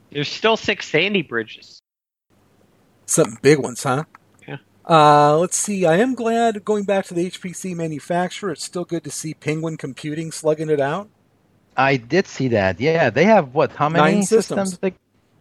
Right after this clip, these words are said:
Speaker 1: Nine
Speaker 3: Uh,
Speaker 1: systems.
Speaker 3: yeah, nine system. Nice job.
Speaker 2: Yeah. I mean, since Appro left, they're kind of the last of their tier.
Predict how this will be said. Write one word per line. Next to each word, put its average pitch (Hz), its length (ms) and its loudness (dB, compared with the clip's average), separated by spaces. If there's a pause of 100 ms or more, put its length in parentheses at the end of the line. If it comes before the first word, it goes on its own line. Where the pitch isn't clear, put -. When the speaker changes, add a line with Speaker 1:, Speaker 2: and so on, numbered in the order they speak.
(280)
Speaker 1:
Nine 139 140 -2
Speaker 3:
Uh, 135 480 6
Speaker 1:
systems. - 200 -20 (540)
Speaker 3:
yeah, 170 320 4
nine 170 220 4
system. 143 400 -2
Nice 160 200 0
job. 104 360 2 (300)
Speaker 2:
Yeah. 208 280 0 (500)
I 143 100 -6
mean, 147 300 -2 (1040)
since - 320 0
Appro 151 540 0
left, 120 580 -6 (480)
they're 165 160 -8
kind 190 260 -4
of 175 60 -6
the 147 80 -2
last 151 460 -2
of 151 120 -10
their 147 160 0
tier. - 500 -12